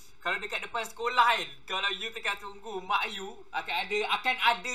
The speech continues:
beberapa motor ataupun motor yang sama yang akan bro,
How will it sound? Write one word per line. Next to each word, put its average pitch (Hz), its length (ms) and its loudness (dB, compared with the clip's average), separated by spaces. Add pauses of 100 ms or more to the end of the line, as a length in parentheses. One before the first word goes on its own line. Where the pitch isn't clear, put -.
beberapa 190 600 8
motor 185 400 -4
ataupun 196 320 -4
motor 180 400 -4
yang 185 160 0
sama 175 380 8
yang 175 180 2
akan 185 320 -2 (360)
bro, 208 680 2